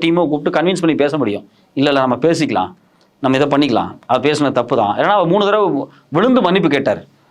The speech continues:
மன்னிப்பு கேட்டதுக்கு பிறகும் அந்த போராட்டத்தை இவங்களால கட்டே படுத்த முடியல.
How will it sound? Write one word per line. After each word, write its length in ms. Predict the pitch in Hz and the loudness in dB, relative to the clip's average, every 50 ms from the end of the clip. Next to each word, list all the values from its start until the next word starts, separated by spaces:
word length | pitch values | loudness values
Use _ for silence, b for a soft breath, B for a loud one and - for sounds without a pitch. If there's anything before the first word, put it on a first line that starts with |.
| b b b b b b b b | b b b b b b b b
மன்னிப்பு 400 | - 110 151 208 262 - 269 254 | -2 0 2 2 2 2 2 2
கேட்டதுக்கு 320 | 220 233 - 208 202 175 | 2 2 2 2 2 2
பிறகும் 640 | 156 160 214 240 240 220 285 311 311 254 - B B B B B - - | 2 2 2 2 2 2 2 2 0 0 -4 B B B B B -6 -2
அந்த 200 | 151 165 - 156 | 0 0 0 0
போராட்டத்தை 520 | - 190 240 262 262 262 240 226 196 196 | 2 2 2 2 2 0 0 0 0 0
இவங்களால 240 | 180 175 185 202 190 | 0 0 0 0 0
கட்டே 340 | - 185 180 180 175 233 208 | 0 -2 -2 0 0 0 2
படுத்த 240 | 151 165 160 165 160 | 0 0 0 0 0
முடியல. 300 | 139 117 98 90 87 | 0 0 -2 -4 -8